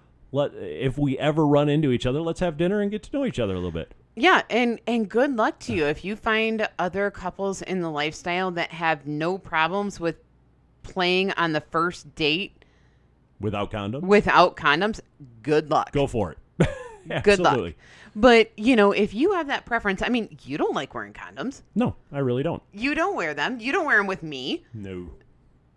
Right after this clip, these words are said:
Speaker 2: But when you're in a play situation, yeah, and
Speaker 1: Mm-hmm.
Speaker 2: people are like, "Well, I'm tested." Okay, you're tested today,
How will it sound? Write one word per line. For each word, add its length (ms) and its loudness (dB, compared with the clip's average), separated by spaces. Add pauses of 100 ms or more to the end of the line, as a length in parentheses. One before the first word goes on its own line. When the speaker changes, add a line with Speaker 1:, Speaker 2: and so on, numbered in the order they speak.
(320)
Speaker 2:
But 460 0 (460)
when 240 -2
you're 180 2
in 120 0
a 60 -4
play 300 -8
situation, 960 -10 (380)
yeah, 580 -6 (180)
and 240 -4
Speaker 1:
Mm-hmm. 220 -6
Speaker 2:
people 260 -4
are 140 -4
like, 300 -4
"Well, 440 -2
I'm 220 -4
tested." 540 -6 (600)
Okay, 460 0
you're 320 -2
tested 540 -4 (240)
today, 580 2